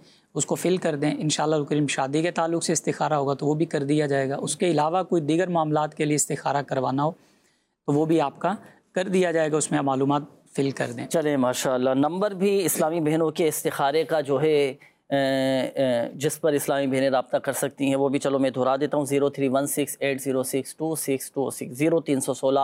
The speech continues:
Speaker 2: آٹھ سو چھ چھبیس چھبیس، اس نمبر پر اسلامی بہنیں رابطہ، اے، کر سکتی ہیں۔ اللہ پاک سب پر اپنا رحم و کرم فرمائے۔ آئیے ناظرین، بڑھیں گے مزید آپ کے کالز کی جانب، دیکھتے ہیں کہ ناظرین کیا کہنا چاہ رہے ہیں۔ جی، کال چلائیے گا۔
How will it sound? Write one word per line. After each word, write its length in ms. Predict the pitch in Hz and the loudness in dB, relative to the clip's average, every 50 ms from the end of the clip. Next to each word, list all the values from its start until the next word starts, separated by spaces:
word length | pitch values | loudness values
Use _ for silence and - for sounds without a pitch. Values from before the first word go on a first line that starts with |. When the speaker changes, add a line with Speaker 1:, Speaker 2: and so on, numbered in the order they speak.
| - | 2
Speaker 2:
آٹھ 180 | - 131 127 - | 0 -2 -4 -4
سو 140 | - 139 135 | -8 -10 -10
چھ 280 | - - 143 131 131 127 127 | -6 -4 -2 -2 -2 -4 -4
چھبیس 440 | - 147 123 127 131 135 - - - | -6 -6 -6 -4 -6 -6 -8 -4 -6
چھبیس، 360 | 131 123 147 165 151 - 139 | -6 -4 -4 -4 -4 -4 -4
اس 60 | 123 120 - | -6 -4 -2
نمبر 260 | 139 135 127 131 143 | -2 0 0 0 0
پر 120 | 131 139 | -2 -2
اسلامی 360 | 127 131 127 - 123 123 127 123 | -4 -4 -4 -2 -2 -2 -2 -2
بہنیں 300 | - 123 120 120 135 165 - - - - - - - - | -2 -2 -2 -2 -2 -2 -4 -8 -10 -10 -8 -10 -4 -2
رابطہ، 440 | 143 120 113 117 113 117 113 - 120 | 0 0 2 0 0 -2 -4 -2 -2
اے، 580 | 123 143 170 - - - - - - 131 131 123 - | -2 -2 -6 -8 -10 -12 -12 -6 -2 -2 -2 -2 -2
کر 120 | - 131 | -4 -4
سکتی 440 | 117 - - - 113 - _ - 113 | -4 -2 -4 -4 -6 -6 _ -2 0
ہیں۔ 60 | 117 | 0
اللہ 200 | 120 120 123 127 | 2 2 0 0
پاک 240 | 120 - 135 131 127 | 0 -2 -4 -4 -2
سب 200 | - - 147 - | -2 -4 -4 -2
پر 100 | - 151 | 0 -2
اپنا 240 | 147 151 - 143 143 | -2 0 0 0 0
رحم 220 | 131 - - 147 | 0 -2 -2 -4
و 40 | 139 | -2
کرم 240 | - 151 147 147 147 | -2 0 -2 -2 -2
فرمائے۔ 320 | 143 156 147 151 151 156 147 | -2 -2 0 0 0 0 0
آئیے 260 | - 139 143 143 165 | 0 -2 -2 0 0
ناظرین، 380 | 170 160 147 139 - 156 147 131 | 0 0 0 0 0 -2 -2 0
بڑھیں 260 | 123 135 147 160 160 | 0 0 0 0 0
گے 60 | 156 | 0
مزید 360 | 147 135 127 123 135 131 127 - | 2 0 0 2 0 0 0 0
آپ 200 | 120 123 - - | 0 -2 -2 -6
کے 60 | - - | -8 -4
کالز 240 | - 139 151 160 - | -2 -2 -2 -2 -2
کی 100 | - 165 | -4 -2
جانب، 340 | 147 160 156 151 165 151 143 | 0 0 0 0 -2 -2 0
دیکھتے 260 | 143 123 - - 135 | -2 -2 -2 -2 -4
ہیں 80 | 131 123 | -4 -2
کہ 100 | 135 131 | -2 -2
ناظرین 360 | 127 120 113 - 131 127 127 | -2 -2 -2 -2 -2 -2 -2
کیا 280 | 120 - - 143 135 123 - | -2 -2 -2 -2 -2 -2 -4
کہنا 340 | - 135 120 117 117 131 151 175 180 - _ _ | -4 -4 -4 -2 -2 -2 -2 -4 -6 -12 _ _
چاہ 220 | - 151 131 120 | -2 -2 -2 -2
رہے 140 | 110 113 110 | -4 -6 -8
ہیں۔ 120 | 110 120 - _ _ _ _ _ _ - | -8 -14 -20 _ _ _ _ _ _ -4
جی، 240 | 120 156 151 135 120 - | -2 0 0 0 0 0
کال 140 | - 139 127 | -2 -4 -4
چلائیے 420 | - - 131 117 113 110 107 - | -2 -4 -4 -4 -4 -8 -10 -16
گا۔ 140 | - - | -20 -20